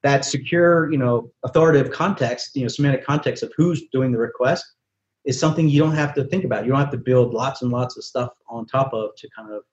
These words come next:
get it. So, uh, I know that's a little geeky, um,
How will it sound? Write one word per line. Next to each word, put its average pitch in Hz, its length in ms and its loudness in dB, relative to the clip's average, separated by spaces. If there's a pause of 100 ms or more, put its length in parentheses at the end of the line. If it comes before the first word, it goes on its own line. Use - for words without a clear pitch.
(160)
get 113 160 -4
it. - 180 -8
So, 110 360 -4 (480)
uh, - 80 -12
I 151 80 4
know 175 100 8
that's 175 220 4
a 147 40 6
little 151 460 4
geeky, 156 540 0
um, 120 440 2